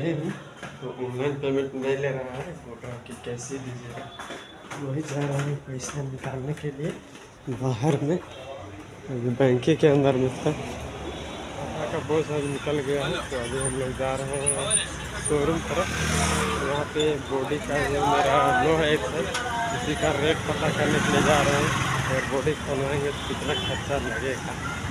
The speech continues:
यहाँ पर अभी कुछ काम हो नहीं रहा है, तो मैं जा रहा हूँ पार्ट्स ले लूँगा।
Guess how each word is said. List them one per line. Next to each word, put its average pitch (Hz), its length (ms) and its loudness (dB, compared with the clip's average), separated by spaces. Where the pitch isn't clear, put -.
यहाँ 196 280 8
पर 208 260 8
अभी 190 260 10
कुछ - 240 4
काम 196 260 10
हो 175 160 6
नहीं 185 240 8
रहा 175 240 6
है, 180 140 2
तो 156 140 2
मैं 165 160 4
जा 165 140 8
रहा 160 160 6
हूँ 165 100 6
पार्ट्स 160 380 4
ले 160 120 8
लूँगा। 147 280 2